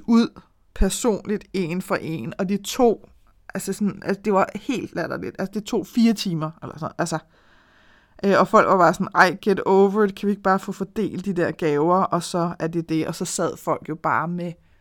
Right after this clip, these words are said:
stakke foran sig. Øhm, og d-, altså, det var,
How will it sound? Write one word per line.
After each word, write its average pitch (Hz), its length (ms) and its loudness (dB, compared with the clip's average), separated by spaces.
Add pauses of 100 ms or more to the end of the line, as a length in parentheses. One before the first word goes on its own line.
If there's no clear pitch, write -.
(380)
stakke - 1000 2 (220)
foran - 480 -10
sig. - 160 -20 (960)
Øhm, 156 560 -6
og 190 120 -2
d-, - 180 -14
altså, 180 240 0 (1120)
det 190 160 0
var, 180 280 2